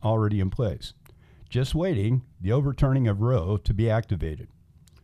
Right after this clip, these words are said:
who are suddenly having to deal with clinics closing and abortion appoint-, appointments canceled. In the longer term, tell me what you think about this.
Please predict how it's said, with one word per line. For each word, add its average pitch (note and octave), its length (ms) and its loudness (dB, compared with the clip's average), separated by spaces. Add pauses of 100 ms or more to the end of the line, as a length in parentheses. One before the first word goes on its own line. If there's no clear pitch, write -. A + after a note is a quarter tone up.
(580)
who A2 80 0
are G2 140 -2
suddenly C#3+ 500 2
having G2+ 320 2
to F#2+ 100 0
deal G2 280 0
with G2 160 -4
clinics F#3 360 0
closing C3+ 560 0
and G#2+ 80 2
abortion G#2+ 520 0
appoint-, G2 340 -4
appointments F#2+ 600 -4
canceled. G#2 500 -4 (840)
In G#2+ 140 2
the A2 80 2
longer D#3 340 4
term, B2 460 2 (840)
tell G3 140 -4
me C4 120 -6
what A3 140 -4
you C#3 60 0
think G#2 220 -2
about E2 260 -6
this. - 320 -18